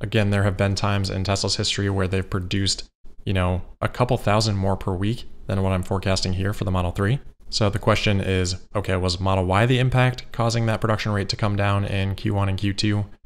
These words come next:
or was it more covid related? I'm kind of forecasting somewhere in the middle, assuming there was impacts from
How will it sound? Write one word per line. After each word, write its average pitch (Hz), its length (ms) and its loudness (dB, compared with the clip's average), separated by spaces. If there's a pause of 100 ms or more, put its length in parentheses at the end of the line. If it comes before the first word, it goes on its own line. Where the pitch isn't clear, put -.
(160)
or 104 100 -2
was 98 140 2
it 92 60 0
more 90 500 0
covid 98 320 2
related? 92 480 0 (260)
I'm 101 160 -2
kind 101 160 2
of - 80 0
forecasting 101 500 0
somewhere 98 280 0
in 92 80 0
the 92 40 0
middle, 98 320 0
assuming 98 360 0
there 92 100 0
was 92 180 0
impacts 92 380 0
from 87 400 -2